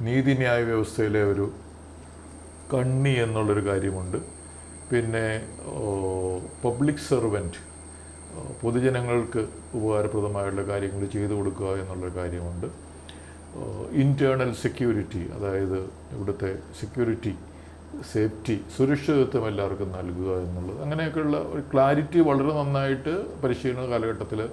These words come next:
ഉണ്ട്. എന്താണ് നിങ്ങളെ കൊണ്ട് ഉദ്ദേശിക്കുന്നത്, എന്താണ് നമ്മളെ കൊണ്ട് ഉദ്ദേശിക്കുന്നത്, നമ്മൾ എന്താണ് ചെയ്യേണ്ടത്, ഒരു, ഒരു ആശയക്കുഴപ്പവുമില്ല. പക്ഷെ അതിനുശേഷം നമ്മൾ ഫീൽഡിലേക്ക് വന്ന് നമ്മളുടെ ആക്ച്വൽ പഠിപ്പിച്ച കാര്യങ്ങളൊക്കെ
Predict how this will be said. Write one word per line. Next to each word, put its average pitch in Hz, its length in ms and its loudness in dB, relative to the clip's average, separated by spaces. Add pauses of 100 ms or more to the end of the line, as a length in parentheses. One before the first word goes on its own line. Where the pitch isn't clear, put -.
(400)
ഉണ്ട്. 110 280 2 (540)
എന്താണ് 120 540 2
നിങ്ങളെ 110 280 2
കൊണ്ട് 107 180 0
ഉദ്ദേശിക്കുന്നത്, 95 600 0
എന്താണ് 104 360 -2
നമ്മളെ 101 280 0
കൊണ്ട് 98 180 -4
ഉദ്ദേശിക്കുന്നത്, 95 460 -4
നമ്മൾ 113 200 -2
എന്താണ് 107 300 -2 (140)
ചെയ്യേണ്ടത്, 98 460 -2 (680)
ഒരു, 127 140 2 (140)
ഒരു 147 180 0
ആശയക്കുഴപ്പവുമില്ല. 135 800 4 (720)
പക്ഷെ 165 200 4 (200)
അതിനുശേഷം 160 680 6
നമ്മൾ 120 180 2 (1120)
ഫീൽഡിലേക്ക് 165 720 10
വന്ന് 107 240 0 (580)
നമ്മളുടെ 123 520 2 (440)
ആക്ച്വൽ 139 440 6 (520)
പഠിപ്പിച്ച 139 340 6
കാര്യങ്ങളൊക്കെ 139 720 8